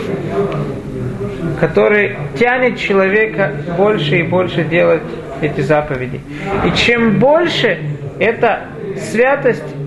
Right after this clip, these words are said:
этих заповедей, чем они более серьезные, тем меня больше тащит, я больше хочу их выполнять. И это то, что сказано в перке, а вот мицва гуререт мицва, заповедь тянет за собой заповедь.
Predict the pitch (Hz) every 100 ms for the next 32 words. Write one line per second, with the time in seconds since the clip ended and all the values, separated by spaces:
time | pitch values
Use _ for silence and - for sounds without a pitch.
0 | 147 156 185 196 214 - - 165 208 214
1 | 185 143 139 147 147 - 208 208 196 220
2 | 196 233 233 208 - 196 190 208 202 180
3 | 180 175 - - - 202 202 - 190 190
4 | 196 208 180 202 190 180 180 185 180 -
5 | 170 - - 160 170 170 190 190 156 143
6 | - 180 165 151 123 - 151 147 143 139
7 | 135 135 143 139 135 127 127 - - 208
8 | 247 269 262 - 233 131 233 247 233 220
9 | 208 214 196 226 220 202 233 233 202 190
10 | - 196 240 254 240 226 226 226 220 196
11 | 190 226 214 185 214 247 269 269 254 240
12 | - - - - 220 226 226 208 - 196
13 | 202 190 190 190 180 131 127